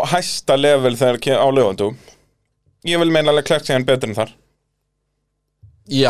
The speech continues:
Speaker 2: eða þá Ferrarin getur bara execu-, eh, extraktað aðeins meira. En já, ég er sammála þér.
Speaker 1: En
Speaker 2: Ég, ég myndi setja Leclerc númer eitt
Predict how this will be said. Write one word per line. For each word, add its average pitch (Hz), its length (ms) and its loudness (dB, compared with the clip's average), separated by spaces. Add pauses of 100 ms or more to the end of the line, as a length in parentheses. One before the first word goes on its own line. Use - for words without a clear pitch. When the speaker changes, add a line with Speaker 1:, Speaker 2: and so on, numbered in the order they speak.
Speaker 2:
eða 135 240 4
þá 110 140 0 (100)
Ferrarin 101 320 0
getur 104 260 -4
bara 87 220 -2
execu-, 92 320 -8
eh, 90 300 -4
extraktað 92 400 -6
aðeins 90 180 -6
meira. 98 160 -10 (180)
En 117 120 -2
já, 101 80 0 (180)
ég 120 80 -2
er 110 80 0
sammála 92 300 -6
þér. - 100 0
Speaker 1:
En 131 60 0
Speaker 2:
Ég, 117 180 0
ég 131 160 0
myndi 110 160 -4
setja 107 240 -4
Leclerc 107 320 -4
númer 101 160 -2
eitt - 400 -8